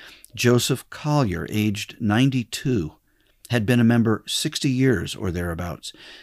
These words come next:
He died having just said, "I'm going to be with Jesus.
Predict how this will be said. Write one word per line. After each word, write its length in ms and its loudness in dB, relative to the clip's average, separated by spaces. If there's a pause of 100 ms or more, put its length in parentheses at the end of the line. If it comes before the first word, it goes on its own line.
He 140 0
died 420 4
having 380 2
just 320 0
said, 440 0 (720)
"I'm 320 0
going 360 4
to 100 -8
be 160 0
with 180 -4
Jesus. 680 -4